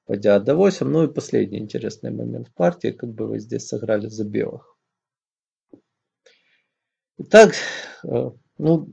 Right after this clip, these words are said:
надо заметить, что у соперника оставалось минут пять.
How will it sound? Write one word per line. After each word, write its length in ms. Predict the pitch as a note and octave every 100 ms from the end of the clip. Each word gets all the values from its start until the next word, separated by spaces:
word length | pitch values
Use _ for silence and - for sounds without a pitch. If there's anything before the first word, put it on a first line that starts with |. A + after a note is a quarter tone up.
| -
надо 260 | - B2+ A#2+
заметить, 400 | G#2+ A2 G2 G#2
что 160 | - G#2+
у 400 | G2+ G#2 - A2
соперника 520 | - A2 G#2 G#2+ A2
оставалось 440 | - A2 G#2 G#2+
минут 300 | A2 G#2 A2+
пять. 380 | - F3+ G3 -